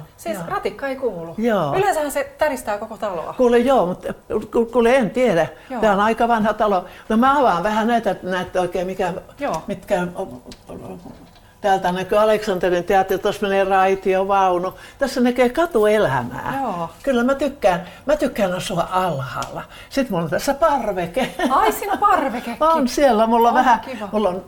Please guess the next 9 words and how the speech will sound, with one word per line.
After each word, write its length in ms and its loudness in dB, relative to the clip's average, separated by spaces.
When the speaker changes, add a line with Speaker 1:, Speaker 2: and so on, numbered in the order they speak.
Speaker 2:
siellä 300 -2
vähän 220 2
viher-, 440 -2
viheriää. 560 -6
Speaker 1:
Joo, 200 -2
joo. 280 -6
Speaker 2:
Ja 80 0
nämä 440 2
on, 260 0